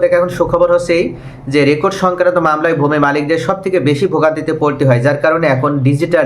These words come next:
রেকর্ড চালু করা হচ্ছে। এই বিডিএস সার্ভে বা বাংলাদেশ ডিজিটাল সার্ভের আদলে এখন বাংলাদেশের প্রত্যেকটা জেলায়, প্রত্যেকটা মৌজাতে এই রেকর্ড কার্যক্রম পরিচালিত হবে। এবং সরকার ঘোষণা দিয়েছে যে বিডিএস রেকর্ডে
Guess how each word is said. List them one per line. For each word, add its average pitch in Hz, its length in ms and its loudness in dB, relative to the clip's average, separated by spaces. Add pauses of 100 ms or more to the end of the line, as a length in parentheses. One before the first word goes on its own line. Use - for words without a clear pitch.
রেকর্ড 135 280 0
চালু 127 220 0
করা 117 180 0
হচ্ছে। 107 240 -6 (680)
এই 185 80 2 (100)
বিডিএস 175 320 2
সার্ভে 175 300 0
বা 175 140 0
বাংলাদেশ 151 320 0 (100)
ডিজিটাল 170 320 0 (100)
সার্ভের 151 280 0 (160)
আদলে 139 300 0 (480)
এখন 165 160 -2 (100)
বাংলাদেশের 151 460 -2
প্রত্যেকটা 180 400 -2
জেলায়, 180 280 4
প্রত্যেকটা 156 400 -2 (100)
মৌজাতে 151 380 2 (160)
এই 147 120 0
রেকর্ড 147 260 -2
কার্যক্রম 143 460 0
পরিচালিত 156 480 0
হবে। 160 140 0 (500)
এবং 170 180 2 (120)
সরকার 165 280 0 (100)
ঘোষণা 165 320 0
দিয়েছে 170 280 0 (640)
যে 131 180 2 (100)
বিডিএস 170 440 2
রেকর্ডে 165 320 2